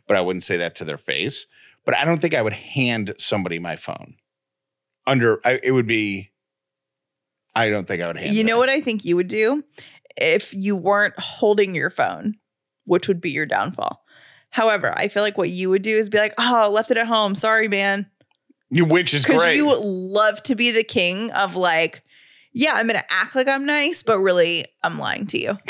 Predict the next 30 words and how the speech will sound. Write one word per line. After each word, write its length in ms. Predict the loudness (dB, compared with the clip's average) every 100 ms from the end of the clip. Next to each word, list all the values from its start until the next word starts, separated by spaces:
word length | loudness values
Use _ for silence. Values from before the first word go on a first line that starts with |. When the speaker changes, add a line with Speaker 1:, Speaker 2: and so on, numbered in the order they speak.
| -8 -4
Speaker 1:
<laughs> 300 | -4 -6 -4
Yeah. 280 | -4 -4 -10 _ _ -16 -6 -4 0
Speaker 2:
That 180 | 2 2
Speaker 1:
Um, 40 |
Speaker 2:
sounded 300 | 2 2 2
bad, 340 | 2 0 0 0
but 140 | 2
do 80 | 4
you 80 | 4
know 120 | 4
what 120 | 4
I 100 | 4
mean? 220 | 4 4 4
Speaker 1:
Yeah. 120 | 2
Speaker 2:
Like, 180 | 2 -2
you 360 | 0 2 4
are 300 | 4 4 4
the 340 | 4 4 2 0
king 300 | -4 -2 -2
of, 100 | -2 0
like, 420 | 2 2 0 -6 -20 -20 _ _ _ _ _ _
"Oh, 200 | 2 4
yeah, 280 | 6 6 4
sorry, 340 | 4 2 4 4
I 20 |
don't 160 | 2
have 120 | 0 0
time. 640 | 2 2 4 4 4 2 0
I'm 540 | 2 2 2 2 -2 _ _ 0
whatever." 480 | 2 2 2 2